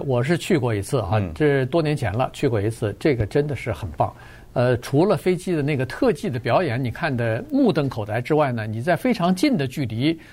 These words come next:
Speaker 1: 你可以看到美国最先进的飞机。当时我看到的是，好像是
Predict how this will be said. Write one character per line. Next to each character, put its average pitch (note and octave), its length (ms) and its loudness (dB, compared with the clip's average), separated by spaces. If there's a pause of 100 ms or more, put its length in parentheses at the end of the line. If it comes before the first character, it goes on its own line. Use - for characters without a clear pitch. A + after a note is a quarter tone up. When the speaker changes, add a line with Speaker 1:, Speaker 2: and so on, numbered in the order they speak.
(260)
Speaker 1:
你 B2 120 2
可 E3 200 0
以 D#3 80 2
看 C3+ 200 0
到 B2 160 4
美 A#2 220 -2
国 D3 160 0
最 F#3 220 -2
先 A3+ 340 2
进 E3 100 2
的 G2 80 -2
飞 A#2+ 160 -2
机。 - 300 -8
当 D#3+ 100 2
时 D#3+ 140 -2
我 B2+ 80 2
看 D#3 180 -2
到 B2 120 2
的 A2+ 180 -2
是， A#2+ 240 -2
好 G#2 160 -4
像 D#3+ 140 -6
是 B2+ 160 0